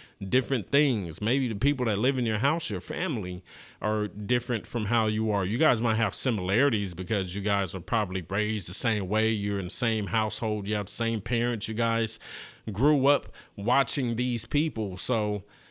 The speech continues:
you know, you might have similarities there, but then you have some people, you know, you're out there in the dating world, you start to encounter people that are different than you. You guys build that relationship based off of the similarities that you guys have and, you know, what really strike each other's interests. But at the same time, you guys are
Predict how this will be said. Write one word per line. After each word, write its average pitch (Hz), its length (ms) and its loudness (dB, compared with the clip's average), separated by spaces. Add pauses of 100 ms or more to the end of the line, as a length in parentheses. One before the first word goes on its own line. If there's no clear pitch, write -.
(140)
you 127 140 0
know, 117 460 4
you 135 120 0
might 147 160 4
have 135 200 2
similarities 123 760 2
there, 113 260 4
but 101 160 -4
then 117 160 2
you 139 100 0
have 135 220 -2
some 117 220 2
people, 110 300 -2
you 113 100 0
know, 107 160 2
you're 95 260 -2
out 98 160 -2
there 101 100 -2
in 90 80 -2
the 85 80 -4
dating 117 420 2
world, 113 320 2
you 95 80 -4
start 104 280 -2
to 110 80 -4
encounter 104 380 -2
people 98 260 -4
that 90 120 -4
are 87 100 -6
different 123 360 0
than 113 140 0
you. 117 240 0
You 98 160 -4
guys 117 480 0 (520)
build 131 300 4
that 120 140 4
relationship 110 640 2
based 117 300 2
off - 260 2
of 101 140 -4
the 104 40 -2
similarities 117 720 2
that 98 140 -2
you 101 80 -4
guys 101 360 0
have 104 340 0
and, 90 240 -4
you 110 140 -2
know, 104 120 0
what 92 380 -2
really 110 320 -2
strike 110 340 -2
each 107 160 -4
other's 101 320 -2
interests. 143 440 2
But 110 160 0
at 117 60 -2
the 104 40 -2
same 143 300 2
time, 131 340 0
you 127 100 0
guys 120 320 0
are 95 140 -4